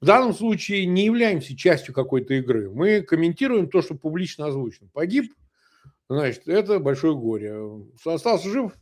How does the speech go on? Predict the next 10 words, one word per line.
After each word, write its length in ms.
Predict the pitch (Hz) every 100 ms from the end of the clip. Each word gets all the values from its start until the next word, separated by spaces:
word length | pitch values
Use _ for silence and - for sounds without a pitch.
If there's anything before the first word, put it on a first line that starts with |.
| _
большая 680 | 143 135 _ 135 135 175 156
радость. 460 | 113 101 98 - _ _
И 220 | 147 165
с 80 | -
этой 180 | 190 170
точки 280 | 170 - 180
зрения 280 | 226 240
для 140 | 165 156
нас 260 | 208 214
здесь 300 | 170 170 160